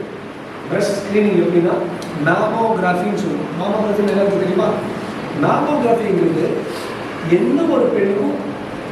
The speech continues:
யாராவது இங்க பண்ணிருக்கீங்களா மேமோகிராஃபி? பண்ணிருக்கீங்களா? இல்ல, நல்ல காலம். ஏன்னா உங்க ஆஸ்திரேலியா மேமோகிராஃபி இருக்கு, ஆனா எந்த பெண்ணுக்கும் பிடிக்காதுங்க.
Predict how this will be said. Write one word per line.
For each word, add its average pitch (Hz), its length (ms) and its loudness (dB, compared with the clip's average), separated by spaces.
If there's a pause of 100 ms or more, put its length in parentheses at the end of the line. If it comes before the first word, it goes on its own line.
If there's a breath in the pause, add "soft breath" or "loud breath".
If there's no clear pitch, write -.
யாராவது 233 260 4
இங்க 208 140 -2
பண்ணிருக்கீங்களா 214 460 0
மேமோகிராஃபி? 208 500 -2 (1160)
பண்ணிருக்கீங்களா? 190 480 2 (720)
இல்ல, 160 160 4 (200)
நல்ல 160 180 0
காலம். 180 320 0 (960)
ஏன்னா 208 220 4 (600)
உங்க 175 200 -2
ஆஸ்திரேலியா 208 340 2
மேமோகிராஃபி 202 460 2
இருக்கு, 190 260 4 (520)
ஆனா 196 100 0
எந்த 208 360 4
பெண்ணுக்கும் 247 420 2
பிடிக்காதுங்க. 190 480 2